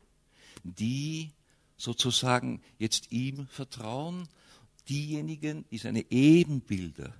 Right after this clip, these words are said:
sind. Und ihr Lieben, darum ist es so wichtig, dass wir diesen Vergleich sehen.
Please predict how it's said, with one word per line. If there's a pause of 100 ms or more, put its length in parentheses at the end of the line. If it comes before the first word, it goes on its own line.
(140)
sind. (1300)
Und
ihr
Lieben,
darum
ist
es
so
wichtig, (260)
dass
wir
diesen
Vergleich
sehen.